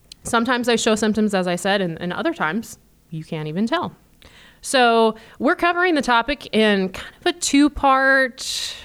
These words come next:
or a couple-part series. Uh, and Trent has experienced some of this in his herd recently. And so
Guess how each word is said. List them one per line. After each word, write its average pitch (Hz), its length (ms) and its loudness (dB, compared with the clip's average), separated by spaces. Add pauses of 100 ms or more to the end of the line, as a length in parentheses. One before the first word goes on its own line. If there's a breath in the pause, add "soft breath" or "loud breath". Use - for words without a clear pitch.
or 254 220 4
a 240 40 0
couple-part 254 460 0
series. 180 720 -2 (640 soft breath)
Uh, 175 540 0 (180)
and 208 200 2
Trent 294 300 0
has 240 220 0
experienced 220 800 -4
some 202 240 0
of 208 120 2
this 185 260 0
in 180 80 0
his 165 320 -2
herd 165 320 -2
recently. 160 800 -6
And 180 200 -2
so 190 680 0